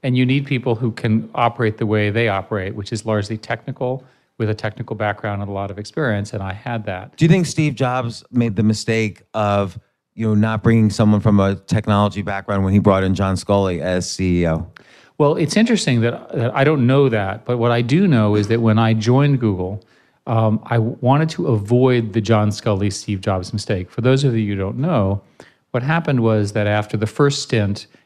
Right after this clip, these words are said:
Speaker 1: it was agreed that they should bring in a professional executive 'cause Steve was pretty crazy in a, in a crazy, in an entrepreneurial way. So they brought in a very seasoned executive named John Sculley. The two had a fight,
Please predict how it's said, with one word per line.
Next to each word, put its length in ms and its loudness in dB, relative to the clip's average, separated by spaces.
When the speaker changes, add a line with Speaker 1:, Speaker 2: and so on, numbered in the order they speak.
Speaker 1:
it 60 0
was 160 4
agreed 500 2
that 120 0
they 100 0
should 220 -4
bring 200 6
in 100 4
a 40 -2
professional 520 0
executive 500 2
'cause 160 -2
Steve 280 2
was 200 -4
pretty 240 -4
crazy 640 -2
in 100 -2
a, 280 -4
in 140 -6
a 80 -6
crazy, 380 0
in 80 0
an 140 -2
entrepreneurial 680 2
way. 360 0
So 140 0
they 100 4
brought 260 2
in 160 0
a 80 2
very 420 2
seasoned 400 -2
executive 560 -2
named 220 0
John 220 -2
Sculley. 480 -2
The 80 -4
two 720 2
had 380 0
a 80 -2
fight, 640 -4